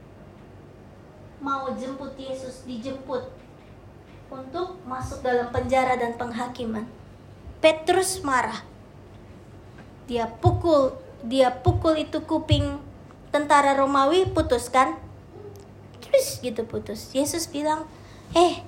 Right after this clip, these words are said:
sarungkan pedangmu," diambil kupingnya, dipasang lagi,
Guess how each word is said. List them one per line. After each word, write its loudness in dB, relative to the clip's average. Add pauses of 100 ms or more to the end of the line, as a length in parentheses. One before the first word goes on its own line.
(280)
sarungkan 2
pedangmu," 0
diambil 2 (160)
kupingnya, 0
dipasang 0
lagi, 2